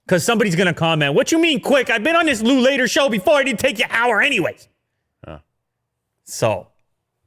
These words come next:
Speaker 1: I'll move through it for you. It's gonna be half an hour today, all right? Speed. Right now, Will's like, "You're wasting time talking about how fast it's gonna be instead of just being fast with it."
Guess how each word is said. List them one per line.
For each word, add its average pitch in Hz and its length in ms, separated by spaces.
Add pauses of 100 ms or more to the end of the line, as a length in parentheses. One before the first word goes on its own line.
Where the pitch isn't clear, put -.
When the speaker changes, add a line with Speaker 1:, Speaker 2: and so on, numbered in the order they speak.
Speaker 1:
I'll 139 120
move 151 280
through 139 280
it 95 80
for - 180
you. 50 80 (920)
It's - 80
gonna 127 140
be 123 100
half 160 300
an 113 80
hour 92 200
today, - 400
all 123 100
right? 170 320 (1120)
Speed. 202 800 (500)
Right 139 120
now, 139 140
Will's 117 220
like, 110 180
"You're 117 100
wasting 147 320
time 139 200
talking 127 180
about 120 120
how 110 100
fast 156 360
it's 120 80
gonna 107 160
be 110 120
instead 110 200
of 113 60
just 113 140
being 110 160
fast 151 300
with 98 120
it." - 60